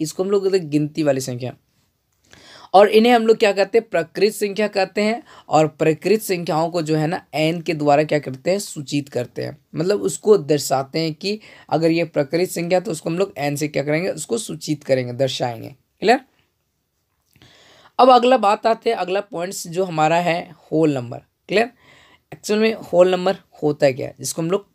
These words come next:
पूर्णांक, पूर्ण संख्या कहते हैं। तो पूर्ण संख्या जो होता है ना, अगर प्रकृत संख्या के समूह में यदि आप शून्य को शामिल कर लें, यानी कि मिला दिया जाए, तो हमें एक पूर्ण संख्या का समूह प्राप्त होगा।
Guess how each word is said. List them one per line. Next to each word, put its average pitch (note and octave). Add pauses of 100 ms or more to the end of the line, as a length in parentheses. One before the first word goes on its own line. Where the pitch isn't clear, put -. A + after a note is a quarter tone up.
(440)
पूर्णांक, D3+ (380)
पूर्ण G3+
संख्या D3
कहते B2+
हैं। - (640)
तो -
पूर्ण G#3
संख्या A3+
जो G3+
होता D3+
है F3
ना, G3
अगर G3
प्रकृत F#3+
संख्या G3+
के G#3
समूह F#3+
में C3 (240)
यदि E3+ (140)
आप A#3
शून्य G3
को A3
शामिल E3+
कर D#3+
लें, C#3+ (420)
यानी D#3
कि F3+
मिला D#3+
दिया E3
जाए, C#3+ (460)
तो C4+
हमें G#3
एक A3+
पूर्ण F3
संख्या E3+ (1200)
का A#3
समूह F#3
प्राप्त D3+
होगा। C3